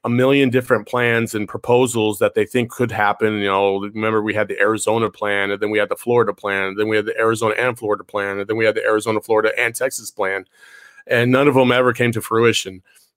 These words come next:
And, uh, and, and it, it was like, it was like the M L B was, like, teasing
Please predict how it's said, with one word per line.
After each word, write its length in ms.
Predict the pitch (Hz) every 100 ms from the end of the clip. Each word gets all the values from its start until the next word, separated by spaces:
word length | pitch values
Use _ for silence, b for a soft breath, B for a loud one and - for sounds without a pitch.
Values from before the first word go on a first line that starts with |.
| _
And, 460 | 113 113 113 110 110
uh, 360 | 117 107 107 -
and, 260 | 120 117 123
and 120 | 123
it, 120 | 127 127
it 80 | 147
was 180 | 143
like, 260 | 147 131 -
it 140 | 147 143
was 140 | 127
like 180 | 156 127 _
the 200 | 131 127 -
M 120 | 147
L 100 | 135
B 160 | 127 131
was, 160 | 117
like, 180 | 113 104
teasing 580 | - 190 190 185 180 170